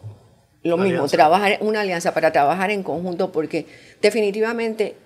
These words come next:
Speaker 1: todo el mundo necesita, todos nuestro-, nuestros empresarios necesitan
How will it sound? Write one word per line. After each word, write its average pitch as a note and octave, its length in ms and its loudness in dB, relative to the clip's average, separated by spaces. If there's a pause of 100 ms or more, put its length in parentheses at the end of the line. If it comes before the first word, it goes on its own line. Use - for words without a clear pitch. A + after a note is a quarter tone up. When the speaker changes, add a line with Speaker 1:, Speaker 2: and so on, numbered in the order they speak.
(300)
Speaker 1:
todo A3+ 240 2
el A3 80 0
mundo G3+ 260 -4
necesita, D#3+ 720 -4 (100)
todos A3+ 220 -2
nuestro-, G3+ 360 -6
nuestros D#3 1000 -4 (420)
empresarios F#3 720 -2 (100)
necesitan E3+ 500 -2